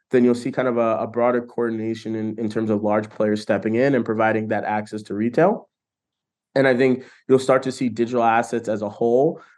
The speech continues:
uh, becoming more relevant in, in different use cases, whether that's carbon credits or, or broader N F Ts or E S G bonds or whatever that might be, tokenized fiat,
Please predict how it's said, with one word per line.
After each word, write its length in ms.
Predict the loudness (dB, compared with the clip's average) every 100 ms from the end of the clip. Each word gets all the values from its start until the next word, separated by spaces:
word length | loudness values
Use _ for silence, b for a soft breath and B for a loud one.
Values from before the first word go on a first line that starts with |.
| B
uh, 200 | 0 0
becoming 440 | -2 -2 0 0
more 260 | 2 2 2
relevant 640 | 2 2 4 2 -2 -6
in, 280 | -6 -8 -6
in 160 | -8 -6
different 300 | -6 -4 -2
use 200 | -2 -4
cases, 320 | -8 -10 -4
whether 140 | 0
that's 180 | 0 -2
carbon 400 | 0 0 2 0
credits 580 | 2 2 2 2 -2 -4
or, 340 | -2 -2 -4 B B -4
or 120 | 0
broader 320 | 4 4 4
N 140 | 2
F 120 | 0 -4
Ts 640 | -4 0 0 0 0 -2
or 240 | -2 -2
E 120 | -2 -4
S 80 |
G 200 | -2 -2
bonds 480 | 0 0 0 0 0
or 60 | 2
whatever 320 | 4 4 4
that 160 | 2 0
might 160 | -4
be, 160 | -4 -8
tokenized 520 | -4 -6 -4 -8 -8
fiat, 480 | -2 2 2 0